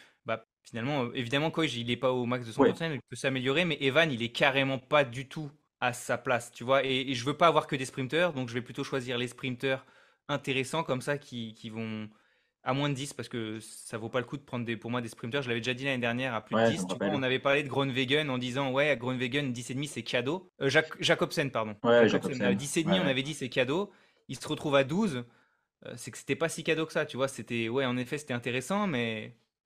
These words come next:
Speaker 2: Ok.
Speaker 1: c'est pas non plus
Speaker 2: Euh,
Speaker 1: la folie.
Speaker 2: mais est-ce que Coy va pas avoir un programme plus intéressant que des mecs, euh, comme, euh, Ewan ? Mais moi, je pars sur Ewan, donc j'entends ce que tu dis. Mais, euh,
Speaker 1: Bah non,
Speaker 2: Ewan,
Speaker 1: parce
Speaker 2: il
Speaker 1: que
Speaker 2: va
Speaker 1: Evan,
Speaker 2: jouer
Speaker 1: il,
Speaker 2: des
Speaker 1: déjà,
Speaker 2: étapes
Speaker 1: il peut
Speaker 2: et tout.
Speaker 1: gagner,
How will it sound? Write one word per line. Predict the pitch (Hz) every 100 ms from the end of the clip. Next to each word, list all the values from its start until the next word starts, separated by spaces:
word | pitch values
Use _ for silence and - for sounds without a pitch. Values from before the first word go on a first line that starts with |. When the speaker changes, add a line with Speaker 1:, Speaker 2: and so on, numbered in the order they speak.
| -
Speaker 2:
Ok. | 160
Speaker 1:
c'est | - 95 - _ - - - -
pas |
non | 127
plus | 104
Speaker 2:
Euh, | 104
Speaker 1:
la | 110
folie. |
Speaker 2:
mais | 110 113
est-ce | 135 -
que | 202 - _ _ _ _
Coy | 160 151 160 165 165 - - _ _ - -
va | 117
pas | 120
avoir | 127 107
un |
programme | 107 107 120
plus | 117 127
intéressant | 113 104 104 143 135
que | 131 101 95
des | 95
mecs, | 101 101 101
euh, | 95
comme, | 90 101 95
euh, | 95 95 92
Ewan ? | 101 95 95 95 -
Mais | 107
moi, | 123
je | 131
pars | - 117
sur | 120 107
Ewan, | 113 110 95
donc | 101
j'entends | 101 98 107
ce | -
que |
tu | 104
dis. | 101 98 _ _ _ -
Mais, | 104
euh, | 98 92 92
Speaker 1:
Bah | 90
non, |
Speaker 2:
Ewan, | 104
Speaker 1:
parce | 113
Speaker 2:
il | 131
Speaker 1:
que | 120
Speaker 2:
va |
Speaker 1:
Evan, | 113 120
Speaker 2:
jouer |
Speaker 1:
il, | 113 107
Speaker 2:
des | 110
Speaker 1:
déjà, | 135
Speaker 2:
étapes | 160 139
Speaker 1:
il |
peut | 135
Speaker 2:
et |
tout. |
Speaker 1:
gagner, | 135 139 143 139